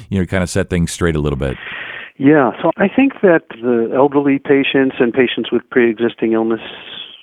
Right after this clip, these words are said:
Speaker 2: certainly need to be on heightened alert. There's interestingly been a decrease in things like non-covid related admissions for heart attack, for stroke,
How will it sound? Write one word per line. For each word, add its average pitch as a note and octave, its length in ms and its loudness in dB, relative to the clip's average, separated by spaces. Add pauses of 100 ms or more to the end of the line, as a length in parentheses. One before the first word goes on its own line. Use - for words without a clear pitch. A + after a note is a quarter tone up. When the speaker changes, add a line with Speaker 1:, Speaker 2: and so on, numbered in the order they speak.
(120)
Speaker 2:
certainly A#2+ 260 -2
need G#2+ 260 0
to A2 60 -6
be G#2+ 200 2 (100)
on G#2 200 -2
heightened G#2 840 -6
alert. A#2+ 500 -2 (400)
There's G#2+ 240 -10
interestingly A#2+ 640 -2
been A#2 300 -2
a G2+ 340 -6 (480)
decrease A#2+ 600 -6 (580)
in A2+ 180 -6
things A2 400 -4
like A2+ 300 -4 (720)
non-covid A2+ 920 0
related G#2+ 520 0
admissions G#2 540 -4 (200)
for G#2+ 100 -6
heart C#3+ 240 -2
attack, A#2 600 0 (500)
for - 160 -10
stroke, A#2+ 680 2